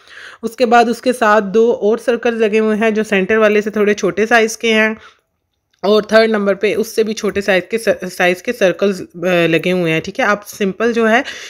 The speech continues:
किसी भी साइज़ के आप सर्कल्स अपनी बुकरम पे, जो पेस्टिंग बुकरम होती है, उस पे ड्रॉ कर लें। अगर आप मेरे चैनल पर नए हैं तो मेरे चैनल को सब्सक्राइब ज़रूर कीजिएगा। नीचे जो रेड बटन है उसको, अ,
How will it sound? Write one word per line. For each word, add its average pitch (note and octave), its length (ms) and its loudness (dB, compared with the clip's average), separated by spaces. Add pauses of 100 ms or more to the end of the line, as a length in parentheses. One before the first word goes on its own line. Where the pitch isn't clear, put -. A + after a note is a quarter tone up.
(120)
किसी A3+ 220 -6
भी A#3 120 0
साइज़ G3 460 2
के C4 80 -10
आप G#3+ 160 0
सर्कल्स G#3 460 -2
अपनी G3+ 200 -2
बुकरम G3+ 420 -2
पे, G#3 240 4
जो G3+ 100 -2
पेस्टिंग G#3 460 -2
बुकरम F#3+ 260 -2
होती G3+ 220 -2
है, A#3 60 2
उस A#3 120 -2
पे G3 180 -4
ड्रॉ E3 280 2
कर G#3+ 140 -2
लें। A#3 180 0
अगर A#3 80 2
आप A3+ 120 0
मेरे A3+ 180 4
चैनल A3 300 0
पर A3+ 160 -4
नए G#3 180 0
हैं A#3 180 2
तो A#3+ 80 -4
मेरे G3+ 180 0
चैनल G3 280 -2
को G#3+ 100 0
सब्सक्राइब F#3+ 460 -2
ज़रूर A3 300 -2
कीजिएगा। A3+ 320 2
नीचे A3 280 0
जो G#3+ 80 2
रेड G3 380 0
बटन G3+ 320 2
है A#3 80 2
उसको, G#3 240 -4
अ, F#3+ 80 -8